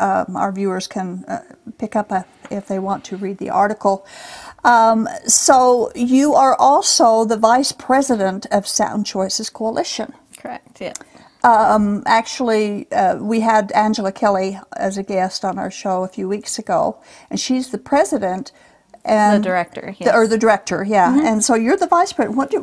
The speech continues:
Speaker 1: what do you do with Sound Choices? And explain what Sound Choices is about.
Speaker 2: Um, so being the vice president, I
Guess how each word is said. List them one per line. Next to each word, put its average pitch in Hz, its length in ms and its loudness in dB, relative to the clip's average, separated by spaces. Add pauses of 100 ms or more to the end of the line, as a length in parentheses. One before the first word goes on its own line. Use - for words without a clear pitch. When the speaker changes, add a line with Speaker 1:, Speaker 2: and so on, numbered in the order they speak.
Speaker 1:
what 285 120 -2
do 294 80 0
you 320 180 4
do 285 360 0
with 196 260 -6
Sound 196 320 -6
Choices? - 720 -6 (360)
And 233 200 2
explain 320 320 -2
what - 160 -2
Sound 226 220 -2
Choices 208 800 -8 (100)
is 220 160 -10
about. - 480 -12 (520)
Speaker 2:
Um, 220 320 -6
so 226 500 -2
being 247 420 -2
the 233 160 0
vice 202 340 -4
president, 190 920 -4
I 175 380 -4